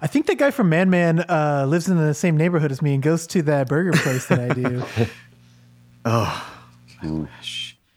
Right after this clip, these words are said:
Speaker 2: No, I, you know, I, I feel like festivals moving forward,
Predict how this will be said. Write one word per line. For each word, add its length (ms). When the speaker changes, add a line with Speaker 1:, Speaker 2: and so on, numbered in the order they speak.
Speaker 2:
No, 180
I, 140
you 180
know, 140
I, 280
I 40
feel 200
like 220
festivals 600
moving 320
forward, 540